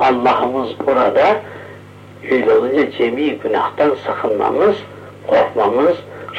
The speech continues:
Rabbimize boyun bükmemiz lazım. E,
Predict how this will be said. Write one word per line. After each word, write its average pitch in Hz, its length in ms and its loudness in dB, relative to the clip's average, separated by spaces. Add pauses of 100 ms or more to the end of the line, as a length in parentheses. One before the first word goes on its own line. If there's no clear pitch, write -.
(120)
Rabbimize 131 580 0
boyun 123 300 2
bükmemiz 120 540 0
lazım. 98 480 2 (1700)
E, 113 80 0